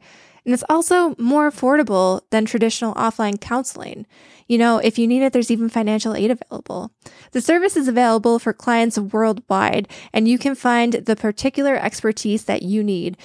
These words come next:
You don't even have to limit yourself to anyone located in your general area. You can connect with people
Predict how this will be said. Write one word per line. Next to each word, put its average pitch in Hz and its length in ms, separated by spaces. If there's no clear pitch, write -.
You 220 80
don't 233 180
even 262 160
have 254 160
to 226 100
limit 226 280
yourself 226 400
to - 200
anyone 214 460
located 220 460
in 214 80
your 190 140
general 208 420
area. 190 400
You 214 160
can 233 160
connect 220 340
with 214 160
people 214 500